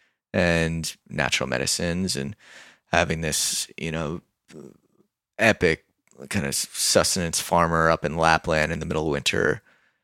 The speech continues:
you know, boiling up this big black thing that I found out was chaga.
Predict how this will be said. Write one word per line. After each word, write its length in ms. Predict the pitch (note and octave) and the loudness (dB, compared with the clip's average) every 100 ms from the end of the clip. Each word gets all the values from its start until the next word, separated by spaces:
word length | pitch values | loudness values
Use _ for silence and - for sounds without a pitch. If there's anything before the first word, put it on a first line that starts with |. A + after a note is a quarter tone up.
| _ _ - | _ _ -4
you 140 | F2+ | -2
know, 160 | D2 - _ _ _ - _ | -2 -4 _ _ _ -20 _
boiling 500 | G2+ G2 F#2 F2+ F2 | 6 8 8 4 4
up 260 | E2+ D#2+ - | 4 2 0
this 180 | D2+ - _ - | -2 -2 _ 0
big 280 | D2 C#2+ - | 0 0 -2
black 380 | C2+ C2 B1+ - | 4 4 4 -2
thing 340 | - D#2 D2+ | 0 0 2
that 120 | C2+ | 2
I 80 | C#2+ | 2
found 300 | - - F2+ | 0 0 0
out 60 | F#2 | 0
was 120 | - | 2
chaga. 420 | - A2+ G2 A2 | 6 8 6 -2